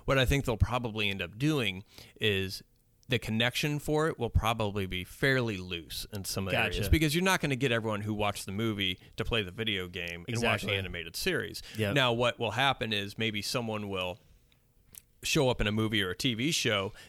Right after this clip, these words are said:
Speaker 1: that was maybe in a video game or animated series. They have a little small throwaway line to where if you played those properties or watched those properties, then,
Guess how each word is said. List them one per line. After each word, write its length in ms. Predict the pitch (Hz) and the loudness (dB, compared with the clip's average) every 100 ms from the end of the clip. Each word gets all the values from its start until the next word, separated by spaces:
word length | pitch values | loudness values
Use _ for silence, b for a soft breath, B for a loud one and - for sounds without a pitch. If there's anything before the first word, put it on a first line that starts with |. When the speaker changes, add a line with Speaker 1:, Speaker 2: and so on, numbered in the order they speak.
| - | -4
Speaker 1:
that 120 | 104 | -2
was 240 | 107 95 | -2 -4
maybe 360 | 107 113 110 101 | -2 0 0 2
in 100 | 185 | 2
a 60 | 123 | 2
video 300 | 110 98 95 | 2 2 0
game 300 | 95 92 92 | 0 -2 -2
or 80 | |
animated 380 | 101 98 95 92 | -4 -4 -4 -4
series. 380 | - 98 95 - | -4 -6 -6 -4
They 80 | 101 | -4
have 100 | 95 | -4
a 60 | |
little 180 | 95 92 | -6 -8
small 320 | - - 104 | -10 -4 -4
throwaway 460 | 95 107 101 95 92 | -2 -2 -2 -2 -2
line 400 | 104 165 165 170 B - | 2 4 4 0 B -8
to 120 | - | -2
where 100 | 120 | -2
if 100 | - | -2
you 80 | - | -6
played 300 | - 147 143 | 0 0 2
those 160 | 147 | 0
properties 600 | - 147 139 143 143 135 - B B | 0 0 2 2 0 0 -8 B B
or 140 | 110 98 | -6 -2
watched 260 | 113 127 | -2 0
those 160 | 139 120 | -2 -2
properties, 540 | 135 127 131 131 - | 0 0 -2 -4 -2
then, 280 | 117 101 | -2 -2